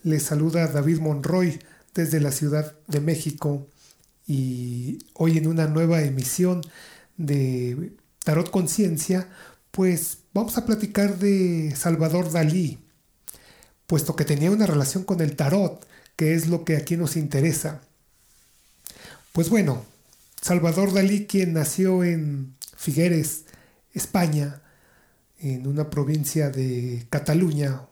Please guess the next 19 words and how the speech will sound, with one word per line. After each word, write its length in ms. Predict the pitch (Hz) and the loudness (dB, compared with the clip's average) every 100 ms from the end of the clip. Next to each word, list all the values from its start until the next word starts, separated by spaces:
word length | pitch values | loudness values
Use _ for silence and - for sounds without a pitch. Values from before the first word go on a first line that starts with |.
| _ | _
muy 160 | 160 180 | -2 -2
cerquita 480 | 190 180 180 - 180 | -2 -4 -4 -2 0
de 320 | 156 143 135 | 0 2 0
Barcelona, 760 | 135 127 - 156 185 147 151 - _ _ _ _ _ _ - - - - _ _ - | 0 -2 0 0 0 -2 -6 -12 _ _ _ _ _ _ -20 -20 -20 -20 _ _ -6
pues 480 | 147 131 - - - | -4 -2 -6 -8 -8
es 240 | 147 131 | -6 -2
un 540 | 170 165 160 151 135 - | 0 0 -2 -4 -6 -6
pintor, 560 | 151 135 196 175 165 160 - _ _ _ - - | -4 -2 0 2 2 -2 -12 _ _ _ -20 -18
fue 280 | - 226 220 | -2 2 2
un 140 | 190 | 2
pintor, 600 | - 156 139 170 160 160 - - - _ _ | -2 -4 0 0 0 -4 -16 -20 -20 _ _
fue 240 | - 165 | -2 2
escultor, 960 | 185 190 - 139 127 123 196 180 160 - - _ _ | 2 0 -2 -2 -2 -2 2 2 0 -8 -20 _ _
fue 260 | - - 175 | -10 -2 0
grabador, 760 | 170 151 135 120 170 165 156 - _ - - _ _ | 2 2 2 2 2 2 -2 -12 _ -20 -20 _ _
fue 360 | - 170 175 165 | -4 0 2 2
escritor 840 | 151 - - 127 127 151 185 202 _ - - | 0 -4 -6 -4 -2 0 0 -4 _ -20 -8
y 200 | 175 147 | -2 0
escenógrafo. 1000 | 135 - 139 127 185 190 147 131 - - | 0 -2 -4 0 0 2 0 -2 -10 -14